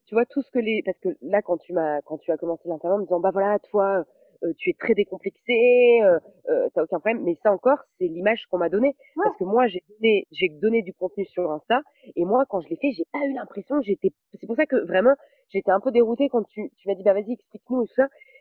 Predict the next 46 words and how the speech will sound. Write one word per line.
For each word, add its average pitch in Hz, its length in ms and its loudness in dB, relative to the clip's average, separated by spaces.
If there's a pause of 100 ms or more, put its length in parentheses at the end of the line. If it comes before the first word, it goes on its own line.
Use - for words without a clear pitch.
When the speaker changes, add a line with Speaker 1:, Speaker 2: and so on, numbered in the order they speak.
Speaker 1:
Parce 196 160 -4
que 196 80 -4
moi, 269 140 4
j'ai 233 80 -4
l'impression 190 320 -2
d'être 240 180 0
comme 196 160 -2
toi, 330 200 2
tu - 120 -8
vois. 202 160 2
C'est 214 80 -2
juste 277 240 -8
que, 220 200 2 (220)
comme 302 180 4
je 240 80 -4
le 247 80 2
montre 254 280 2
sur 208 180 -6
Insta, 220 420 -2 (340)
mais 185 200 2 (180)
regarde 202 300 0
là, 214 300 0 (160)
bon, 156 160 -6
les 160 120 -4
gens 202 120 -2
ne 208 80 -4
le 185 60 -4
verront 175 200 -4
pas 202 120 -4
parce 165 160 -10
que 151 80 -18
c'est - 160 -10
un 151 60 -6
podcast, 226 440 -6
mais 165 240 -4
on 165 100 -4
est 160 120 -4
toutes - 140 -16
les 202 80 -4
deux 190 120 -2
en 175 80 0
visio. 175 380 -4 (380)
T'as 196 80 -2
pas 185 140 -2
de 180 60 -2
maquillage, 208 480 0